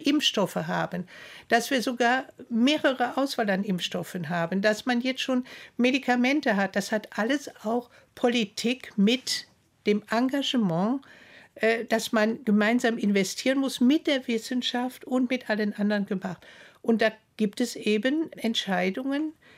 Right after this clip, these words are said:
wo man sagen muss, nach einer Zeit, das war doch nicht so. Und das lag an manchem. Es lag daran, dass am Anfang, glaube ich, war eine große Verwirrung,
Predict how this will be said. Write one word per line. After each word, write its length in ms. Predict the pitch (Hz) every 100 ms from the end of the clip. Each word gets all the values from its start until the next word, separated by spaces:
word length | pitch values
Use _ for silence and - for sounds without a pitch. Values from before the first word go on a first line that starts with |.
| _ _ _ - -
wo 160 | 240
man 220 | 254 233
sagen 400 | 196 175 170 240
muss, 240 | 254 262 -
nach 100 | 240
einer 240 | 226 226
Zeit, 500 | - - 185 214 269
das 220 | 240 -
war 80 | 269
doch 300 | 277 233 -
nicht 180 | 185 160
so. 160 | 185 175
Und 160 | 185
das 180 | 185 -
lag 300 | 220 233 -
an 180 | 208 196
manchem. 480 | 185 180 170 - - _ - - -
Es 100 | -
lag 240 | 151 - -
daran, 600 | 180 202 214 226 220 226 - - - _
dass 200 | - 180
am 220 | - 151 -
Anfang, 680 | 175 196 254 254 - 233 226
glaube 280 | 220 202 202
ich, 100 | -
war 80 | 180
eine 140 | 175
große 400 | - 226 214 220
Verwirrung, 640 | 220 196 202 202 202 202